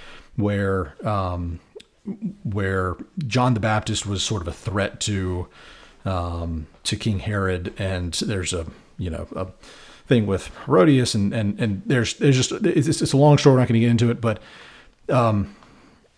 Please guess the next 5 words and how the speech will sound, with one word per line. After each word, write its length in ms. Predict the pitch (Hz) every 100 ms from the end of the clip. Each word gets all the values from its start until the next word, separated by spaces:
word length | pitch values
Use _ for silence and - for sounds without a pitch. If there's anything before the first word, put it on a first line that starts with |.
| _ 156
but, 340 | 123 123 - - 339 127 -
but 360 | 123 120 - -
King 240 | 180 190
Herod 580 | - 147 151 98 92 92 - - _ _ -
respected, 960 | 113 - - 147 127 - 101 85 90